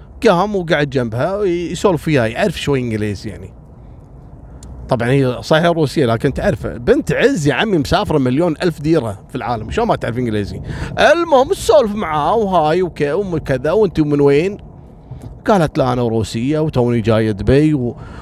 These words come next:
ودبي جميلة" ومن هالكلام. وقال لها: "والله حتى أنا توني جاي وأدور شغل"، ومن هالكلام والسوالف. قالت: "لا، أنا ما أدل هني."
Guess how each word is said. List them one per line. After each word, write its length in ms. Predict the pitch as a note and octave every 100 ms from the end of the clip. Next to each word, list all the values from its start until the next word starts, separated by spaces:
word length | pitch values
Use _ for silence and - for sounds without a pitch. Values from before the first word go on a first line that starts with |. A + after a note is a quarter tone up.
| -
ودبي 440 | C#4 D#3+ C3 C3+
جميلة" 600 | A#2 C3 A#2+ B2 D3 D#3
ومن 360 | D#3+ D3+ D#3 D#3
هالكلام. 760 | B2 A#2 - A2+ A#2 D3+ D3+
وقال 320 | C3+ C#3 D#3 C#3
لها: 80 |
"والله 340 | B2+ C3+ C3+ B2
حتى 300 | C3 - B2+
أنا 260 | B2 C#3+
توني 300 | C3 D3 C3
جاي 480 | A2+ B2 C#3+ D3 C#3+ - - - - - -
وأدور 480 | G3 D3+ C3+ C3 B2+
شغل"، 520 | A2+ D3+ C#3 D3 C#3
ومن 220 | C#3+ C3+
هالكلام 600 | B2+ A#2+ - B2+ D#3 D#3+
والسوالف. 840 | D3 - C3 A#2 C3+ D3 D3 - - - - - - - - - - - - -
قالت: 240 | G3 F3 D#3+
"لا، 160 | C#3+
أنا 100 | C#3
ما 260 | B2+ C3+ B2
أدل 380 | B2+ B2+ A#2 A#2
هني." 520 | A#2 B2 A#2+ A#2+ A2+